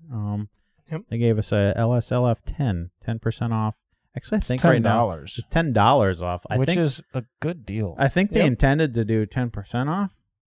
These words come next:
Speaker 3: But they hit the wrong button.
Speaker 1: but they're ten dollars off right now. So, um,
Speaker 2: Check it out.
Speaker 1: check it out. Yeah, and, uh,
Speaker 2: L S L F ten. Also, um, head over to Facebook. Check out Ballistic Imagery.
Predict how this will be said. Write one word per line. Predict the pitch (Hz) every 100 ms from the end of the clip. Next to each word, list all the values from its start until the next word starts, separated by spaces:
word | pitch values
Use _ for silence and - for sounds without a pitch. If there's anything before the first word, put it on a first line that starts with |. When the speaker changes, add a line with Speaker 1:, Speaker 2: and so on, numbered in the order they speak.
| _ _
Speaker 3:
But | - 107
they | 110
hit | 107
the | 107
wrong | 107 110
button. | 95 98 92 123 131 _ -
Speaker 1:
but | 117 -
they're | 110
ten | - 131 113
dollars | 104 139 123 92
off | 87 92
right | 92 87
now. | 104 113 87
So, | - 92 87 - _ - _ _ _ _ -
um, | 110 98 95
Speaker 2:
Check | 180 180
it | 202
out. | 185 208 190 _ _
Speaker 1:
check | - 123
it | 131
out. | 156 -
Yeah, | 156 135 95 _ _ _ _ -
and, | 127 135 143
uh, |
Speaker 2:
L |
S | 151 175 170
L | 175
F | 175 180 -
ten. | 160 160 147 143 -
Also, | 170 208 - 156 139 143 _ _ _ -
um, | 156 156 151 147 _ _ _
head | 165 208
over | 220 196
to |
Facebook. | 160 180 202 - 160 147
Check | - 165 165
out | 156 151
Ballistic | 160 165 165 147
Imagery. | 151 175 143 131 139